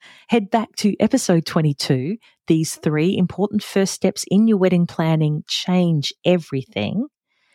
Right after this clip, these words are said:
You need to start with what you both really want most.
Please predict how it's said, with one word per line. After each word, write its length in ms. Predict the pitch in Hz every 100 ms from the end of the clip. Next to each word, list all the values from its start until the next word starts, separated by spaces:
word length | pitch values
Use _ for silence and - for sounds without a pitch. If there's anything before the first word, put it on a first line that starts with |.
| _ _ _
You 80 | 147
need 220 | 151 190
to 60 | -
start 380 | - 190 147 - - _ _ _
with 180 | 147 -
what 120 | 156
you 120 | - 175
both 460 | 151 151 147 - _ -
really 460 | 147 156 180 180 180
want 280 | 202 226
most. 480 | 175 120 123 - -